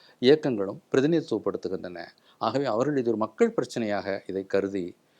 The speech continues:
இந்த தெருநாய் பிரச்சனையை கையில் எடுத்துக்கொண்டு, இந்த நாய் ஆர்வலர்களுடைய குரல் வந்து நாய்கள், அது நா-, நாய்களுக்கும் நல்லது செய்யவில்லை,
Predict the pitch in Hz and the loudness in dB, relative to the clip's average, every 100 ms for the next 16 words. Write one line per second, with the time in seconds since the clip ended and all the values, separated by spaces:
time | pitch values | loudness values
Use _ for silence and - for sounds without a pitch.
0 | _ - 117 113 117 165 156 135 113 110 | _ -2 0 4 2 2 -2 -4 -8 -8
1 | 101 - 95 98 95 95 98 110 139 135 | -8 -6 -8 -8 -8 -8 -4 0 0 0
2 | 101 95 92 87 87 87 _ _ _ _ | -4 -8 -10 -10 -8 -8 _ _ _ _
3 | - 110 107 101 98 95 95 95 92 92 | -2 -2 2 2 2 2 2 2 0 -2
4 | 101 - - - - 117 131 175 151 120 | -4 -10 -16 -18 -8 -2 2 2 4 4
5 | 131 127 110 98 104 95 92 92 - 110 | 4 4 2 2 0 0 -4 -4 -2 2
6 | 110 98 - _ _ _ _ - 117 107 | 2 0 -8 _ _ _ _ -10 -4 0
7 | 107 107 101 117 175 151 117 110 104 104 | 2 2 4 4 6 6 4 2 0 0
8 | 101 117 131 143 170 160 147 147 147 151 | 4 8 10 8 6 4 6 4 4 2
9 | 156 131 | 2 0